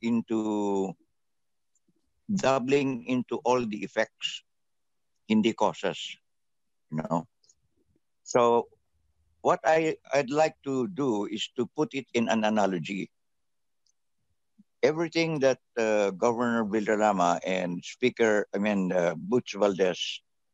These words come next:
and, uh, ex-Senator Lina are saying are all, uh, on the level of effects. So how do we, uh,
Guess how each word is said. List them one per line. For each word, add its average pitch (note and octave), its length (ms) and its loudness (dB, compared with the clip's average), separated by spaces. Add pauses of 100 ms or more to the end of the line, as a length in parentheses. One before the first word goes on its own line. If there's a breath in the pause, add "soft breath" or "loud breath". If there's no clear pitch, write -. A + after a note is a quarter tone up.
(280)
and, F#2 400 2
uh, D#2+ 300 0 (220)
ex-Senator E2+ 1040 -2
Lina F#2 340 -2 (1500)
are F2 220 2
saying G2+ 560 -2 (1300)
are A2+ 200 4
all, D3 400 4
uh, A2+ 220 4 (200)
on A#2+ 160 2
the A2+ 100 0
level A#2 420 2
of F#2 160 2
effects. - 720 -6 (1600)
So G2+ 280 4
how C3+ 180 4
do C#3+ 200 0
we, B2 520 2
uh, F#2+ 80 -2